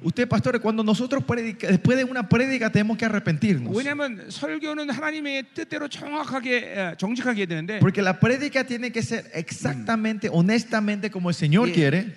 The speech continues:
Speaker 2: 여러분도 설교해봤지만 많은 설교가 뻥이 많단 말이에요.
Speaker 1: Pero usted da-, usted sabe, ¿no? Por
Speaker 2: 예.
Speaker 1: experiencia, en las prédicas nosotros empezamos a
Speaker 2: 예.
Speaker 1: mentir poco, poquitos, ¿no?
Speaker 2: 예, 열이라고 말했는데 열하나라고 말한다.
Speaker 1: En vez de decir diez, decimos once.
Speaker 2: 예,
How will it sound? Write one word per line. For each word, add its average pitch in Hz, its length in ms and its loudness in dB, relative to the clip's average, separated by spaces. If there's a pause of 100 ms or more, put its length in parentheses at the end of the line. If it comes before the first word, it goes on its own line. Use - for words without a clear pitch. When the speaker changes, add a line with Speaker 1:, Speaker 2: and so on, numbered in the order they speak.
Speaker 2:
여러분도 240 380 -6
설교해봤지만 247 800 -4 (160)
많은 247 440 -8
설교가 240 520 -6 (240)
뻥이 285 200 -6
많단 170 280 -8
말이에요. 110 320 -10
Speaker 1:
Pero 156 160 -2
usted 208 200 -4
da-, 196 280 -4
usted 196 240 0
sabe, 180 320 2
¿no? 147 120 0
Por - 120 2
Speaker 2:
예. 170 60 2
Speaker 1:
experiencia, 180 440 2
en 147 220 0
las 156 100 4
prédicas 220 460 2
nosotros 175 400 0
empezamos 185 580 2
a 180 60 2
Speaker 2:
예. 175 40 4
Speaker 1:
mentir 175 380 2
poco, - 260 -2
poquitos, 185 560 0
¿no? 151 160 -6
Speaker 2:
예, 175 440 -6
열이라고 269 420 -2
말했는데 247 320 -6
열하나라고 214 480 -4
말한다. 147 220 -4
Speaker 1:
En 175 80 2
vez 240 120 4
de 247 60 2
decir 226 320 0
diez, 247 260 0
decimos 226 460 0
once. 220 480 2 (240)
Speaker 2:
예, 226 60 -2